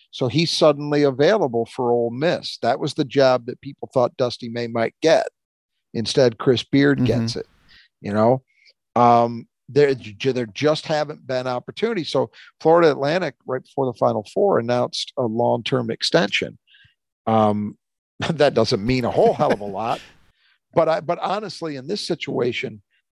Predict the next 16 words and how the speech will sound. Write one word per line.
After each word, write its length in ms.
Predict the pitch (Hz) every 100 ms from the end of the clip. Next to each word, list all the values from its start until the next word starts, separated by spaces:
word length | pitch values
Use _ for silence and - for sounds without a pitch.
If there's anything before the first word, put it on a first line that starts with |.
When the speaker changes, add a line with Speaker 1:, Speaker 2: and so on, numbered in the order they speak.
| _ _ _ _
Speaker 1:
I 160 | - 160
think 260 | - 190
he's, 380 | - 180 147 - -
I, 200 | 147 160
I'm 100 | 151
gonna 140 | 165
be 100 | 156
surprised 560 | - 127 - 160 165 160
if 100 | -
he's 180 | 139 -
somewhere 340 | 131 120 120
else 380 | 185 - - -
right 180 | 110 -
now. 260 | 127 180 117
Speaker 2:
Yeah. 140 | 113 98 _ _ _ _
Speaker 1:
And, 560 | 143 139 135 131 131